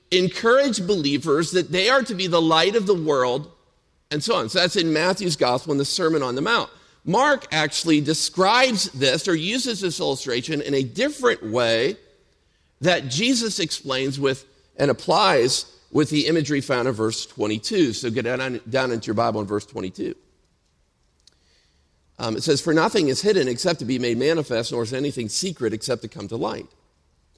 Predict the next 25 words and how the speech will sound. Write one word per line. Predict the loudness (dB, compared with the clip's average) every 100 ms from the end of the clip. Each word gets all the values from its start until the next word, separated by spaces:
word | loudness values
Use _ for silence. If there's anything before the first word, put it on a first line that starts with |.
| _ _ _
Now | -2
you | 0 2
can | 0
see | 0 2 2 2 -2 -4 0
that | 0 2 -2
Jesus | -4 -2 -2 -2 0
is | -2 0
moving | 0 0 0 0 -2 -2
on | 0 2 2 2 -2 -8 -18 -4
to | 2
an | 2
explanation | 2 -2 -4 -2 2 4 2 0 0 0
in | 0 0
verse | 0 -2
twenty-two | -4 -2 -2 -2 -2
with | -2
the | 0
very | 0 2 0
first | 0 -2 0
word. | 0 2 2
It's | -2 -4
the | -4
word | 2 2 0
translated | -2 -2 -2 -2 -2 0 -2 -4
"for" | -6 0 2 2 0